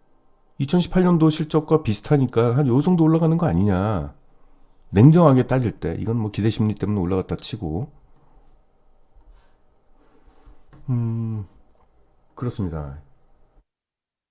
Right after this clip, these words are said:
제가 좀 지나치게 보수적으로 얘기하는 측면이 없잖아 있죠. 네, 저는 주식 투자할 때 굉장히 보수적으로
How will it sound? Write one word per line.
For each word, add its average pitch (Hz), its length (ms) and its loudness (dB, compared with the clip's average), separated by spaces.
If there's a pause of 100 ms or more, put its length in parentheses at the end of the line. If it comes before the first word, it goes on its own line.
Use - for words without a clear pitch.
(1300)
제가 117 200 0
좀 143 160 2
지나치게 120 400 0
보수적으로 107 500 0
얘기하는 98 360 0
측면이 107 320 -4
없잖아 127 320 0
있죠. 85 480 -4 (1500)
네, 87 240 -2
저는 120 240 -2
주식 113 240 -6
투자할 120 280 -4
때 - 160 -8
굉장히 135 360 4
보수적으로 95 720 -2